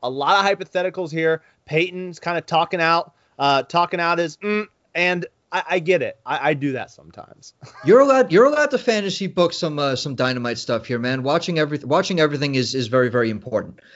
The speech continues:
Speaker 2: Um, I think that McAfee is an N X T staple at this point. I don't think they're gonna let that fish get away as somebody who, uh,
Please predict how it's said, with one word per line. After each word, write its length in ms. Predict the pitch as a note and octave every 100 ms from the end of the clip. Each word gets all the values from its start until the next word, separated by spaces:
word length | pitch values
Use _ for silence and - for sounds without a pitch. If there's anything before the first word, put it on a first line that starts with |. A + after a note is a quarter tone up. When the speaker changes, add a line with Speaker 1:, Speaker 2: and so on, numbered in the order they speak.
| - _ _
Speaker 2:
Um, 540 | - E3+ G3+ G3 E3 B2+ _ _ _ _ _ _
I 140 | C3+ D#3+
think 500 | F#3 G#3+ A3 - -
that 180 | D3+
McAfee 440 | C#3 D3+ D3 C3+ C#3+
is 160 | C3
an 80 | C3
N 160 | B2 B2
X 160 | A#2
T 80 | B2
staple 420 | A2 - B2 C#3
at 80 | C3+
this 140 | C#3+ -
point. 360 | - E3 G3+
I 80 | B2+
don't 160 | C3+ C3
think 200 | C3+ C3
they're 100 | B2
gonna 180 | B2
let 220 | A2+ A#2 -
that 240 | A2+ -
fish 300 | A#2+ A2 -
get 200 | G#2+ A#2
away 440 | G#2 G#2+ A#2+ D#3 D#3
as 280 | A#2 A2+ -
somebody 480 | B2 A#2 A#2 A2+
who, 300 | A2 A2 A2
uh, 240 | A2 G#2